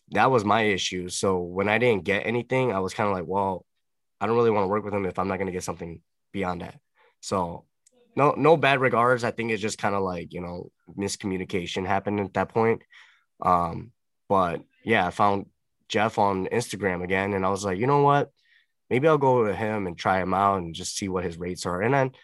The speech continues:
so I messaged Jeff, and I believe I still have it on Instagram. And I was like, "Hey, man," I was like, "You know, I'm, I actually follow you. I've seen you in Michigan, you know, you compete, and, you know, I, I really love your look and how you bring these guys in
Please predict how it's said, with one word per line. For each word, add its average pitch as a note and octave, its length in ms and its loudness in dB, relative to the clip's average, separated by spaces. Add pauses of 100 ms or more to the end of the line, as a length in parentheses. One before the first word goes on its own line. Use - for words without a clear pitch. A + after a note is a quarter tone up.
(320)
so C#3+ 120 4
I B2 60 6
messaged C#3 420 0
Jeff, G2 360 -2 (140)
and G#2 180 -2
I G#2+ 140 0 (300)
believe C3+ 260 2
I A2 80 2
still A2+ 200 2
have A2+ 140 2
it G2+ 60 2
on D#2 100 -2
Instagram. F2+ 440 -6
And F#2+ 80 -2
I G2+ 60 2
was G#2 120 0
like, G2 120 2
"Hey, C3+ 160 4
man," G#2 320 2
I A2 60 0
was A2 120 -2
like, G2+ 200 -2
"You G#2 80 -4
know, G#2+ 140 0
I'm, F#2+ 420 -2 (800)
I G#2 160 2
actually A2+ 340 2
follow A2 300 4
you. A2 400 0
I've F#2+ 260 -2 (220)
seen A2+ 240 -2
you G#2+ 80 0
in G2+ 80 -2
Michigan, G2+ 640 0
you F#2+ 100 -2
know, F2+ 140 -4
you F#2 180 -4
compete, G2 480 -6
and, F2 200 -8
you F2 80 -8
know, F2 200 -6
I, F2+ 340 -6
I F2+ 100 -6
really G2 300 -2
love F#2 360 -2
your F2+ 120 -6
look G2 300 0
and E2+ 280 -8
how F2 200 -6 (200)
you F#2 140 -8
bring G2 240 -6
these F2+ 180 -8
guys G2 320 -2
in E2 180 -8